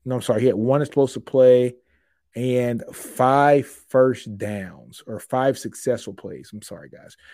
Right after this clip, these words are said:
Five. So five out of his six receptions were successful plays. Three out of his six receptions were first downs. And one out of his six receptions was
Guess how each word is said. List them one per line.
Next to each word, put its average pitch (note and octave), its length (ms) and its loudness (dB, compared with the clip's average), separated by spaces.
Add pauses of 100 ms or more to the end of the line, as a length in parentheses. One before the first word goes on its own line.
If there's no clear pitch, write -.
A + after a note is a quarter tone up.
(160)
Five. D3+ 440 2 (100)
So B2 200 -4
five D3 380 -2
out C#3+ 160 0
of A#2+ 80 -6
his A#2+ 640 -8
six - 520 -10
receptions A#2 800 -8
were A2 300 -8
successful - 480 -16
plays. G#2+ 400 -16 (440)
Three C#3+ 220 -2
out C3 100 0
of A#2 60 -4
his A2+ 180 -10
six - 220 -14
receptions G#2+ 640 -14
were G#2 80 -12
first G#2+ 300 -12
downs. C#3 420 -8 (1120)
And B2+ 300 -4
one C3 260 0
out C3 180 0
of A#2 80 -4
his A#2 180 -10
six - 200 -12
receptions A2+ 640 -12
was A2 320 -10